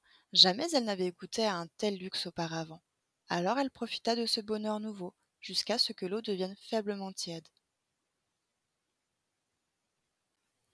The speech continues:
Une fois propre, sèche et vêtue de ses vêtements neufs, Alma se demandait où Sungo était.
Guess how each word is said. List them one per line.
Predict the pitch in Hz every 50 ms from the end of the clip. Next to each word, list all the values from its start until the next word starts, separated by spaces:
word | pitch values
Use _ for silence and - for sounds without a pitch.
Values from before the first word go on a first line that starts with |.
| - - _ _ _ _ _ -
Une | 214 214 214
fois | - - 202 180
propre, | - - - - 175 175 - _ - - - _ _ _
sèche | - - - - 180 175 202 - - - - - -
et | 196 175
vêtue | 175 185 - 269 262
de | 262 233
ses | 208 - 190 175
vêtements | 190 208 - - 190 175 170
neufs, | 160 160 165 185 - - - _ _ - - - _ _
Alma | - 190 185 196 226 269
se | - -
demandait | 196 180 196 196 180 175 170 170 185 220 - - _ -
où | 208 220 254
Sungo | - - - 214 196 190 190 220 226 196
était. | 175 - - - 170 180